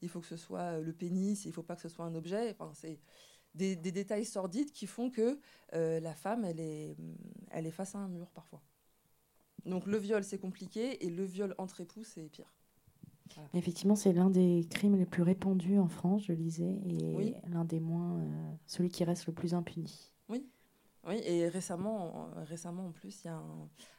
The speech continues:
Speaker 1: un magistrat, euh, dont je tairai le nom de, du tribunal de grande instance de Nanterre, qui a, euh, dit en pleine audience, «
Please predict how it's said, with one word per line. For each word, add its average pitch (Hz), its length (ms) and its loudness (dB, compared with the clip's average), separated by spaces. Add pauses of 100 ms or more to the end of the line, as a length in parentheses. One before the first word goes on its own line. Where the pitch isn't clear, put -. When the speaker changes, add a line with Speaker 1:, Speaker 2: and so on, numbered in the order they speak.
Speaker 1:
un 170 80 -4
magistrat, 170 680 -4
euh, 156 120 -4
dont 156 160 -8
je 156 80 -10
tairai 165 300 -10
le 160 100 -6
nom 180 160 -6
de, 156 240 -10
du 147 140 -16
tribunal 160 380 -12
de 156 100 -12
grande 156 180 -16
instance 156 340 -16
de 156 120 -14
Nanterre, 156 520 -12 (440)
qui 170 200 -6
a, 190 440 2
euh, 151 200 -6 (120)
dit 226 320 -4
en 165 100 -6
pleine 165 260 -8
audience, « 170 520 -8